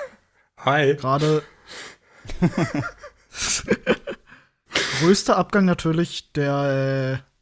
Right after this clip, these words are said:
Speaker 2: Coach der, man könnte es ja schon fast nennen, besten Defense des Jahres letztes Jahr, Brandon Staley,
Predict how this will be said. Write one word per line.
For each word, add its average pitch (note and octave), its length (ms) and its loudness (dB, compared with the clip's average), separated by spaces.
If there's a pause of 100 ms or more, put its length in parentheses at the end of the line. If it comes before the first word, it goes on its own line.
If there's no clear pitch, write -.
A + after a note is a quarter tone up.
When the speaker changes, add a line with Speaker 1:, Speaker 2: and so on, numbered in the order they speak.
(360)
Speaker 2:
Coach - 520 0
der, C#3+ 520 0 (400)
man C#3+ 140 -10
könnte D#3 240 -4
es - 160 -8
ja C#3+ 160 -2
schon C3+ 220 -6
fast C#3 220 -10
nennen, C#3+ 200 -8
besten C3+ 340 -8
Defense C3 320 -10
des - 100 -16
Jahres A#2 260 -16
letztes D#3 260 -12
Jahr, E3 100 -4
Brandon A#2+ 320 -10
Staley, C3 500 -14